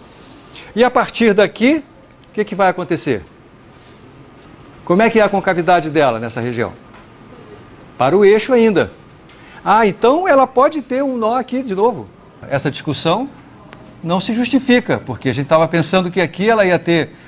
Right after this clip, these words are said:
um comportamento exponencial, quando isso não é verdade. Ela tem E três ainda é maior do que o zero. Então eu ainda posso ter um nó lá. Então deixa eu ajustar melhor. Agora eu posso pensar umas coisas assim, ó. O primeiro nó tá aqui.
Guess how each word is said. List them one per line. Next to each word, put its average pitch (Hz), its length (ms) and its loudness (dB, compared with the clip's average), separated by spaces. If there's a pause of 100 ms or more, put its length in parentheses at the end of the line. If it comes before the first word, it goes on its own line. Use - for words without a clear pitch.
(120)
um 151 80 -10
comportamento 147 580 -2
exponencial, 151 560 -2
quando 302 180 -4
isso 269 160 -6
não 240 80 0
é 196 60 2
verdade. 139 420 2
Ela 143 160 0
tem 175 280 -2
E 160 120 0
três 190 340 -2
ainda 226 200 0
é 214 120 4
maior 196 320 4
do 185 100 -4
que 180 100 -8
o 139 80 -4
zero. 151 300 0 (500)
Então 135 220 -4
eu 233 40 0
ainda 254 140 2
posso 220 340 -2
ter 226 100 -2
um 240 100 -2
nó 208 180 0
lá. 113 220 0
Então 220 160 -12
deixa 220 220 -6
eu 185 40 2
ajustar 147 380 -2
melhor. 143 380 -2 (1040)
Agora 131 260 -2
eu 156 60 -2
posso 147 280 -2
pensar 131 420 0
umas 139 220 -4
coisas 139 320 -4
assim, 214 240 -4
ó. 92 160 -4 (560)
O 147 80 -6
primeiro 143 360 2
nó 120 180 0
tá 151 120 -4
aqui. 196 420 0